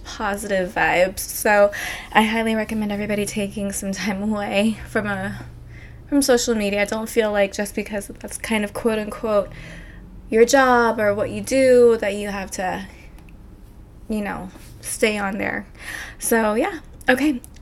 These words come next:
Before we get into our conversation with our girl this week, I love her. I really enjoyed our conversation. Uh, I just want to remind you that you can purchase my eight-week workout program, Vibing Strong. It's perfect for at home. I know that everything is back,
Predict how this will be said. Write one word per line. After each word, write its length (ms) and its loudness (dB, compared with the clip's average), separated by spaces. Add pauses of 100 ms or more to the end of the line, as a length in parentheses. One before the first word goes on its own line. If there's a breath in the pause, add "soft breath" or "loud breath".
(280)
Before 400 6
we 180 6
get 280 4
into 200 2
our 80 4
conversation 760 2
with 200 -2
our 140 2
girl 560 4 (320 loud breath)
this 280 6
week, 420 4
I 120 6
love 260 2
her. 420 6
I 140 0
really 260 0
enjoyed 320 0
our 80 2
conversation. 680 -4 (100)
Uh, 220 2
I 80 2
just 180 -2
want 140 0
to 100 0
remind 320 6
you 240 8
that 160 0
you 80 -2
can 160 -4
purchase 400 -4
my 200 -4
eight-week 420 -2
workout 340 -6
program, 480 0
Vibing 340 -2
Strong. 460 0
It's 200 -4 (360)
perfect 500 4
for 160 0
at 280 2
home. 320 -2
I 140 0
know 200 2
that 100 2
everything 340 -4
is 120 -2
back, 320 -2